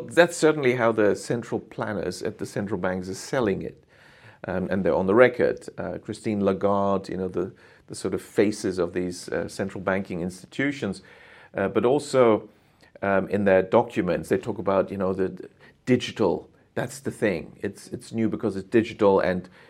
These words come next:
um, there's cryptocurrencies, and central banks need to respond to this. So we're offering this. We need to offer a digital version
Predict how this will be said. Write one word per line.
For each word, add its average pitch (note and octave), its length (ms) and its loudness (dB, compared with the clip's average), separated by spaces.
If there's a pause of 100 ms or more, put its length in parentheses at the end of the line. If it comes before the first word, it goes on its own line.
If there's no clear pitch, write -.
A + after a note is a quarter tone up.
(220)
um, F2+ 440 -4 (200)
there's - 520 -2
cryptocurrencies, G2+ 1080 -2
and F#2 340 -6
central G2+ 360 -6
banks F#2 360 -4
need G#2 160 -6
to G#2+ 80 -6
respond G#2 560 -2
to G#2 80 -2
this. G2 220 2
So G2 80 -2
we're G2 140 0
offering G2 340 0
this. G2+ 240 -4 (240)
We A2+ 100 0
need D#3+ 140 2
to - 80 0
offer - 300 0
a - 60 2
digital - 540 -2
version G2 640 0